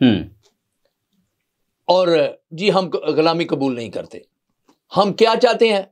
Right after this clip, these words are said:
Speaker 2: अगला नुक्ता था कि हम क्या चाहते हैं। हम चाहते हैं कि हम, हमें एक,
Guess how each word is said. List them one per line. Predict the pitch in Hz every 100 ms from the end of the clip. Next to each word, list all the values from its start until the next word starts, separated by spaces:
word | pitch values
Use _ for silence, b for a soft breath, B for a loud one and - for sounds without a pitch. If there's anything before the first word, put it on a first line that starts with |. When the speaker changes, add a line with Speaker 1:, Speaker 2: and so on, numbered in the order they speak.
| -
Speaker 2:
अगला | 170 190 196
नुक्ता | 180 175 190
था | 196 190
कि |
हम | 196 190
क्या | 233 226
चाहते | 220 202 196
हैं। | 175 - _ _ _ -
हम | 226 196
चाहते | 226 208 214
हैं | 214 196
कि |
हम, | 190 196 185 -
हमें | 135 185 180 151 _ _ -
एक, | 175 202 202